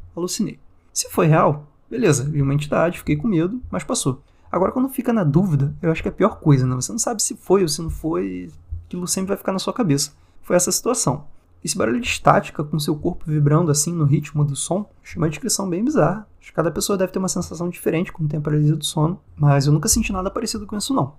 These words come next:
Além da voz ali ter te xingado, né? Se era uma entidade, era uma bem desbocada pelo visto. E o relato número dois, da maçaneta, eu entendi que você tava dormindo, né?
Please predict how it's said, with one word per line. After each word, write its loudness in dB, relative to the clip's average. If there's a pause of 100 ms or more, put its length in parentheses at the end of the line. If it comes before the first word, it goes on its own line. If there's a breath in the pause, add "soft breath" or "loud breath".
(220)
Além 2
da 4
voz 4
ali 0
ter -8
te -8
xingado, 4
né? 4 (200)
Se -2
era 2
uma -2
entidade, 2
era 0
uma -2
bem -2
desbocada 0
pelo -4
visto. -4 (400 soft breath)
E 0
o 4
relato 0
número -6
dois, 2 (200)
da 4
maçaneta, 4 (100)
eu -6
entendi 0
que -14
você 2
tava 0
dormindo, 0
né? 2